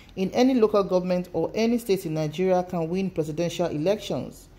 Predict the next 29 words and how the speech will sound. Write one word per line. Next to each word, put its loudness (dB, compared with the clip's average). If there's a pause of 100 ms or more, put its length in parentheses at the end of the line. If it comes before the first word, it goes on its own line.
(440)
Don't 2
s-, -12
deceive -4
yourselves. 0
Go -2
and -2
articulate -4
before -4
it -10
is -16
too -6
late. -8 (500)
The 4
election 2
is 0
around 2
the -4
corner. -4 (640)
Less 0
than 0
a -4
month. -2
Im-, -6 (160)
impossibility -2
can 0
never 2
be -4 (180)
possible." -8 (680)
Hmm. -6